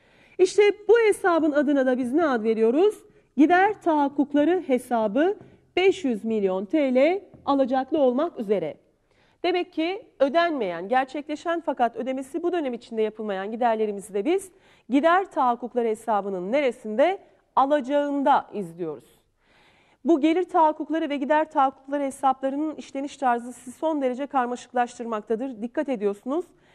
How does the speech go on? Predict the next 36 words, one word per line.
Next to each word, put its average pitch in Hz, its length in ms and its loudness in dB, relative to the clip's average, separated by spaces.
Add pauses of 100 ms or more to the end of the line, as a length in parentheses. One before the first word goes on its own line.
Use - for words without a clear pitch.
(200)
Gelir 330 340 2
tahakkukları 262 680 0
daima 226 560 0
borçta 262 300 0
yer 349 140 0
alır. 339 260 0 (140)
Bir 240 140 -2
bilanço 277 360 -2
hesabıdır, 214 560 0
aktif 233 300 -4
karakterlidir. 214 840 0 (380)
Gider 339 340 2
tahakkukları 302 520 -2
hesabı 247 400 -2
ise 226 260 -8
daima 294 360 2
alacakta 226 520 0
yer 349 120 0
alır. 339 260 -2 (360)
Yine 320 200 2
bir 277 160 -2
bilanço 254 380 -2
hesabıdır 320 640 0 (240)
ve 262 160 -2
daima 311 640 0 (120)
pasif 294 320 -6
tarafta 214 340 0
yer 202 140 0
alır 269 240 -4
diyoruz. 214 300 0 (640)
Bu 392 100 8
ilişkileri 294 640 2
sözel 311 460 2
gelebilecek 262 500 -2
sorular 285 300 0
açısından 277 580 -2